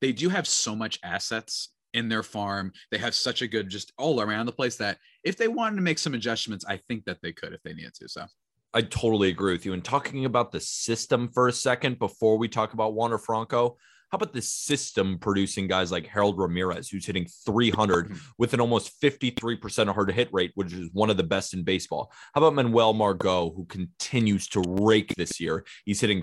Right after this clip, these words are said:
Speaker 2: three forty-eight. Yandy Diaz, another guy raking. But let's talk about Wander Franco for a second because he's slashing two sixty-three, two ninety-two with a four fourteen on, or slugging percentage, excuse me. But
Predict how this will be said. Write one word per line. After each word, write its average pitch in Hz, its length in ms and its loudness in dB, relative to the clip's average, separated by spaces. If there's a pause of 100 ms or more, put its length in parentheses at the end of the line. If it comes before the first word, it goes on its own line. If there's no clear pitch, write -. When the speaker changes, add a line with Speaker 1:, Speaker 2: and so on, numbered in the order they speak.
(180)
Speaker 2:
three 101 240 0
forty-eight. 90 680 0
Yandy 104 420 2
Diaz, 92 400 0
another 90 240 -4
guy 76 200 -8
raking. 90 600 0 (320)
But 143 80 6
let's 165 160 8
talk 165 160 4
about 143 200 4
Wander 131 220 2
Franco 127 420 2
for 95 180 -2
a 87 60 -2
second 92 340 -8
because 123 560 4 (220)
he's - 100 -12
slashing 117 320 0
two 120 180 -2
sixty-three, 107 640 0
two 110 240 -2
ninety-two 101 520 2
with 95 200 -2
a 87 60 -4 (120)
four 101 240 2
fourteen 92 880 -4 (400)
on, 95 360 2 (160)
or 104 140 6
slugging 123 560 2
percentage, 85 460 -6
excuse 120 520 2
me. 82 300 -4 (380)
But 135 360 4